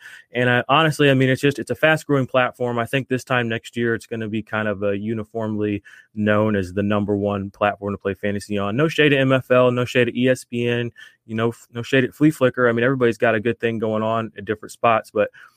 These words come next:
as far as user-friendly, um, you know, an interface that's intuitive, uh,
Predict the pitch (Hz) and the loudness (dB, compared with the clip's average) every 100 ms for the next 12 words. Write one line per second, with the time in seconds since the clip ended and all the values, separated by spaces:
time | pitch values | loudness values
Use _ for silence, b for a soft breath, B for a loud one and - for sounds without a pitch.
0 | B _ - - 190 190 127 135 170 160 | B _ -14 2 4 6 4 4 4 4
1 | 143 156 160 151 147 143 143 120 _ 107 | 2 2 2 2 2 0 -2 -8 _ -10
2 | 110 113 110 107 117 117 117 107 113 143 | -8 -6 -8 -10 -8 -4 0 0 0 -2
3 | 147 - 139 131 120 117 107 - 135 131 | -2 2 0 2 -2 -4 -6 0 2 2
4 | 127 127 117 - b b b _ - 101 | 2 2 0 -6 b b b _ -8 -4
5 | 107 104 | -2 -4